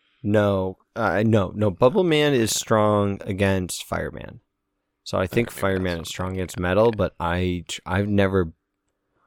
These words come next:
Speaker 1: I don't think I've ever used anybody else's weapon on Metal Man. I probably did during the boss rush at the end, but
Speaker 2: Sure.
Speaker 1: I don't even remember what I used, to be honest.
Speaker 2: Well,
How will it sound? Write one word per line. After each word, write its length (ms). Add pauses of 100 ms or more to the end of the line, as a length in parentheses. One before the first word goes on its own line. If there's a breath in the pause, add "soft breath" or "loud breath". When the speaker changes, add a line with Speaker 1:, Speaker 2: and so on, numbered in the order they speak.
(380)
Speaker 1:
I 80
don't 260
think 140
I've 160
ever 280
used 580
anybody 460
else's 440
weapon 400 (100)
on 220
Metal 220
Man. 300 (120)
I 100
probably 360
did 280
during 260
the 80
boss 380
rush 260
at 140
the 120
end, 220
but 80
Speaker 2:
Sure. 120
Speaker 1:
I 60
don't 280
even 160
remember 480
what 160
I 40
used, 420
to 60
be 80
honest. 280
Speaker 2:
Well, 240